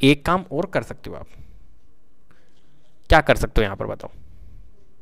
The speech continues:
एक काम और क्या कर सकते हो आप? एक काम कर सकते हो आप कि जैसे ज़ीरो और वन टू है, तो यहाँ पर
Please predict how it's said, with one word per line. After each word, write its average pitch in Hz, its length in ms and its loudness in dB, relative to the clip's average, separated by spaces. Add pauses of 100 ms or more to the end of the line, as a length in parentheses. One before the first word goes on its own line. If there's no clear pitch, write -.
(720)
एक 135 200 2
काम 143 200 10
और 131 120 6
क्या 131 160 6
कर - 140 -8
सकते - 260 -6
हो 101 60 -4
आप? - 60 -8 (1000)
एक 147 180 0
काम 156 160 2
कर 127 160 0
सकते - 260 -2
हो 127 60 6
आप - 240 2 (300)
कि 135 60 -2
जैसे 131 260 0
ज़ीरो 127 360 8
और 147 100 6
वन 123 200 2
टू 127 220 -2
है, - 120 -8 (720)
तो 156 100 4
यहाँ 139 380 4
पर 135 240 8